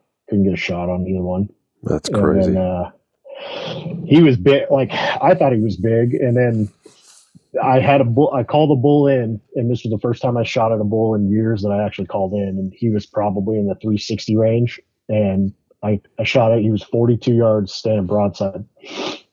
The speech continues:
Speaker 1: and it was, like, one of those shots where it was a dream scenario.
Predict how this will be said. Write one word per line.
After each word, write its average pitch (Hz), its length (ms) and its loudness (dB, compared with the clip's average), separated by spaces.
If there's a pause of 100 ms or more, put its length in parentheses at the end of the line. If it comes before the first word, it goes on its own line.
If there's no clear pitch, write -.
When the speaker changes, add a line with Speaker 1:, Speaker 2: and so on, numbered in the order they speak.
Speaker 1:
and 104 180 0
it 107 80 2
was, 98 200 -2
like, 196 240 0
one 202 120 2
of 196 60 2
those 196 140 0
shots 190 380 -2
where 190 360 -2 (140)
it 117 100 -2
was 95 140 0
a 92 80 -2
dream 101 340 2
scenario. 101 640 0